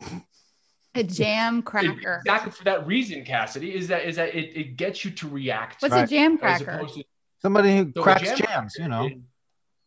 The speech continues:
Speaker 2: exactly. So what happens is,
Speaker 3: <laughs>
Speaker 2: is, uh,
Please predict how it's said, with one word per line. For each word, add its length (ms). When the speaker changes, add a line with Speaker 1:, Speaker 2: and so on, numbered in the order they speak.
Speaker 2:
exactly. 340
So 160
what 200
happens 280
is, 180
Speaker 3:
<laughs> 160
Speaker 2:
is, 220
uh, 180